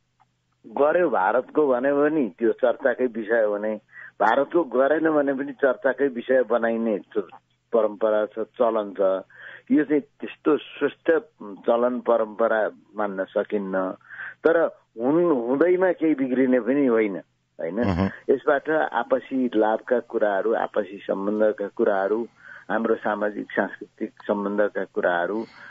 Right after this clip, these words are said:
Speaker 1: होइन? हामी, अ, एउटै पानी ढलोमा भएका देशहरू भएको कारणले, अलि बढी निकट भएको कारणले, अ, स-, अलिक, अ, त्यो, अ, खराब कुरा त होइन, तर जसरी चर्चा गरिन्छ र जसरी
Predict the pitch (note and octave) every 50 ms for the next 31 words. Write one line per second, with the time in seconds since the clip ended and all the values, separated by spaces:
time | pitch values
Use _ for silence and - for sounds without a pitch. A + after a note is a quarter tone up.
0 | - - - F#2+ G#2 A#2 B2 A2 F#2 F#2 F#2+ G#2+ A2+ A2+ G#2+ G2+ F#2 - _ _
1 | _ _ _ _ - - F#2 G2 G2+ G2 C3 C3+ C3+ - D3 D3 D3 C#3 - -
2 | B2+ A#2+ B2 B2+ B2+ A#2 A2 G#2 G2+ G2+ G#2 A2+ A2+ A#2 A2+ G#2+ F#2+ F#2+ F#2+ G2
3 | G2 A2 A2 G#2+ - A2 A2 G#2 - - G#2+ G#2 G2+ F2+ F2+ F2+ F2+ - G2+ G2
4 | - A2+ G#2+ G2+ G2 G#2 G2+ G2 G2+ A#2 B2 A2+ - _ _ _ _ _ _ -
5 | D3 D3 D3+ C3 B2+ C3 A#2+ A#2+ A#2 A2+ A2+ A#2+ - C3+ B2 A#2+ - G2 G2+ F#2+
6 | G2 - G2+ G#2 - A2 G#2 G2 G2 G2+ G2+ G2 G2 A2 A#2 A#2 G#2+ - _ _
7 | _ _ _ _ - - G#2+ G#2 G#2 G2+ G2+ G2+ G2+ G2 - - A#2 G#2+ G2+ G2
8 | G2+ G2 F#2+ G2 G2+ G#2 G2 F#2+ F2+ - A#2 B2+ B2+ C3+ B2+ - _ - G#2 G#2
9 | G2+ G2+ G#2 G#2+ G#2+ - _ _ - C3+ C3 A#2+ G#2+ F2+ D#2+ F#2+ F#2+ - - _
10 | _ - G2 F#2 F#2+ F#2+ F#2 - C#3 D#3 - C3 C3+ C3+ - - D3 C#3 B2+ A2
11 | - - F2+ F#2 G2+ G#2+ G#2+ G#2 G2+ F#2+ F#2 - _ - - - - _ _ -
12 | E3 E3+ E3 C#3+ B2+ - D3+ D3 - - F3+ F3 E3+ - - D#3 D3 C#3+ - D3+
13 | C#3+ C#3 B2+ C3 B2+ B2+ A#2 A#2+ A#2 C#3+ D3+ D#3 D#3+ C#3+ C3 C#3+ C#3 C3 D#3+ F3+
14 | F3 E3+ E3 C#3+